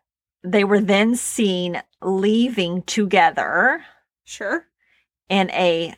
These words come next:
Speaker 1: gold convertible Cadillac with their,
Speaker 2: Yeah.
Speaker 1: with their attorneys.
Speaker 2: 'Cause she just hit fucking pay dirt.
Speaker 1: Woo!
Speaker 2: Pay dirt.
Speaker 1: Uh-huh.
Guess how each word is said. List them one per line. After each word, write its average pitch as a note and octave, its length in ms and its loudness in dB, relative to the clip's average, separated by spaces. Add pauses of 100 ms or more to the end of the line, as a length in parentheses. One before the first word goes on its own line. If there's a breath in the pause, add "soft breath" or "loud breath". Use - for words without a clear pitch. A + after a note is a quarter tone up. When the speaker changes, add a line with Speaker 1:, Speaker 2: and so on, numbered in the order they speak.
(240)
Speaker 1:
gold F3+ 480 2
convertible E3 520 -6
Cadillac - 640 -8 (440)
with G#3 160 0
their, F#4 160 4
Speaker 2:
Yeah. B4+ 200 -2
Speaker 1:
with F#3 140 -4
their D#3 160 -4
attorneys. - 500 -12
Speaker 2:
'Cause D4 200 0
she E4 300 4
just F4+ 240 0
hit D4 200 4
fucking C#4 340 0
pay A3 320 0
dirt. G#3 640 -2 (580)
Speaker 1:
Woo! F4 300 -2
Speaker 2:
Pay A#3 340 0
dirt. G#3 400 -2
Speaker 1:
Uh-huh. F#3 280 2